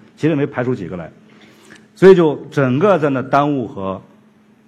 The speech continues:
浪费，其实是浪费了十几年。那么等到我们到了武汉以后，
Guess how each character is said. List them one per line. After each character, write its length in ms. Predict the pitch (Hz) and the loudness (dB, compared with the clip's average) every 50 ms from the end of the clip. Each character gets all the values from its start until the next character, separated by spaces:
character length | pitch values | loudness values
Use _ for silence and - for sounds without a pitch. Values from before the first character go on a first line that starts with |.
| _ _ _ _ | _ _ _ _
浪 200 | 135 127 113 104 | -4 -2 -2 -4
费， 160 | 95 - 117 | -6 -8 -10
其 180 | 98 - 143 156 | -8 -6 -4 -4
实 140 | 160 160 139 | -4 -4 -4
是 20 | |
浪 180 | 131 135 117 104 | -4 -4 -6 -6
费 160 | 98 113 104 | -8 -8 -10
了 100 | 92 87 | -10 -12
十 160 | 82 - - | -12 -12 -12
几 140 | 98 87 85 | -12 -12 -12
年。 200 | 82 80 76 80 - - _ _ _ _ _ _ _ - _ _ _ _ _ _ _ _ _ _ | -12 -12 -12 -14 -18 -20 _ _ _ _ _ _ _ -20 _ _ _ _ _ _ _ _ _ _
那 100 | - 151 | -2 0
么 180 | 151 151 143 139 143 - - - | 2 4 2 2 0 -6 -10 -8
等 140 | - 135 131 | -4 -2 2
到 240 | 147 175 180 180 180 | 4 4 4 4 0
我 160 | 160 139 123 | -2 -2 -2
们 120 | 135 147 | -2 0
到 140 | 147 180 165 | 2 2 2
了 80 | 156 147 | 2 0
武 240 | 131 113 104 104 104 | -2 -4 -6 -6 0
汉 260 | 95 185 190 175 131 | 2 4 4 4 2
以 60 | 104 | -2
后， 340 | 101 - 175 156 107 - | -2 -2 -2 -2 -2 -4